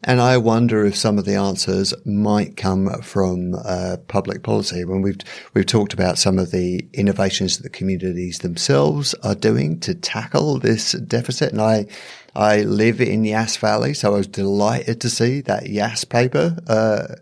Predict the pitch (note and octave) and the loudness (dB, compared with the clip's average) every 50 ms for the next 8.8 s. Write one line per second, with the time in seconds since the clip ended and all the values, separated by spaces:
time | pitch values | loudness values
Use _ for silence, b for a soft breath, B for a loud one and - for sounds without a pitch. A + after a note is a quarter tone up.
0 | _ _ _ - G#2+ G#2 - A#2 A#2 B2 C#3 - - A2+ - - G#2+ G#2 G#2 G2+ | _ _ _ -4 -4 -2 0 0 0 0 0 0 -2 -2 -2 0 0 0 0 0
1 | G2+ - - A2+ A2+ G#2 A2 A2 G#2 A2 A2 G#2+ - A2 G#2 G2 F#2+ F#2 - - | -2 -2 -2 -2 0 0 0 -2 -2 -2 -2 -2 -2 -4 -4 -4 -4 -4 -4 -2
2 | A2+ A2 A2+ A2+ A2 G#2 G2 F#2+ F#2 F#2 B B B B B B B B B - | 0 0 0 0 0 0 -2 -4 -6 -8 B B B B B B B B B 0
3 | - - - - - - - - G#3 G#3+ G#3 A3 A3+ F3+ F3+ D3 C#3+ - - - | 0 0 -2 -4 -10 -12 -12 -6 -2 0 2 2 4 4 4 4 4 2 -2 -8
4 | _ - - - A#2+ B2 A#2+ A#2 - - G2 F#2+ F#2+ F#2+ F#2+ - - G2 - - | _ -6 0 2 4 4 2 2 0 -2 -2 -2 -2 -4 -6 -6 -6 -8 -6 -4
5 | - G#2+ G2+ - - _ _ _ - - - - D3 E3+ G3 F#3+ - - C3+ B2 | -4 -4 -4 -4 -6 _ _ _ -12 -10 -8 -4 -2 0 0 0 0 2 2 4
6 | A2+ A2 G#2+ G#2 G#2 G#2+ G#2 G#2+ G#2+ G2+ - - b b b b b b b - | 4 4 4 4 4 2 2 0 -2 -2 -6 -10 b b b b b b b -2
7 | - G#2+ A2+ A#2+ A#2 B2 G#2 F#2+ F#2 E2 - - - F#2+ F#2 F2 F2+ F2+ F#2 F#2+ | 2 2 2 4 2 2 2 2 0 -4 -6 -6 -4 -4 -4 -4 -4 -6 -8 -8
8 | - - - - G2+ F#2+ F#2+ F#2 F#2+ G2 - G#2 G2+ G2+ - | -6 -4 -4 0 2 2 2 0 0 0 2 2 2 2 0